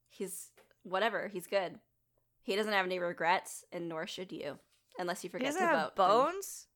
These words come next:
Speaker 2: He doesn't have regrets?
Speaker 1: Definitely doesn't have a bone in his
Speaker 2: He doesn't
Speaker 1: body.
Speaker 2: have boner regrets.
Speaker 1: Oh my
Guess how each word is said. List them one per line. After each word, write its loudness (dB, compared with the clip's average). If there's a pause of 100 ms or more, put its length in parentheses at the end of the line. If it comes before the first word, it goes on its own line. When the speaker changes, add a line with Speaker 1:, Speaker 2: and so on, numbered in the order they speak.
(120)
Speaker 2:
He -12
doesn't -2
have 0
regrets? 0 (120)
Speaker 1:
Definitely -4
doesn't -6
have -6
a -10
bone -8 (320)
in -12
his -8
Speaker 2:
He -4
doesn't 2
Speaker 1:
body. -2
Speaker 2:
have 2 (840)
boner 0
regrets. -4 (580)
Speaker 1:
Oh -16 (200)
my -20